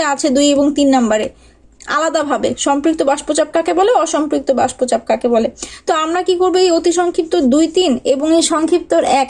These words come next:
আসলে একসাথে শেষ করে ফেলবো, তাহলে আমাদের কোশ্চেনগুলো একসাথে মার্জ হয়ে যাবে এবং খুবই দ্রুত শেষ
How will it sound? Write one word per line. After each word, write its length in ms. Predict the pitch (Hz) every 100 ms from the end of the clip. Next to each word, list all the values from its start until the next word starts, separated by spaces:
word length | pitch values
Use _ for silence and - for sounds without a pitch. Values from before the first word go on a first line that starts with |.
| 254
আসলে 220 | 247 320 302
একসাথে 300 | 294 - 320 330
শেষ 180 | 285 285
করে 120 | 262 247
ফেলবো, 260 | 254 226 208 - - -
তাহলে 220 | 392 359 359
আমাদের 240 | 330 330 330 311
কোশ্চেনগুলো 520 | 320 - 330 302 349 494 - - - - 240
একসাথে 280 | 254 330 311 277
মার্জ 200 | 277 269
হয়ে 120 | 330 320
যাবে 220 | 320 392 277
এবং 120 | 269 302
খুবই 180 | 294 294 254
দ্রুত 180 | 285 320
শেষ 100 | 339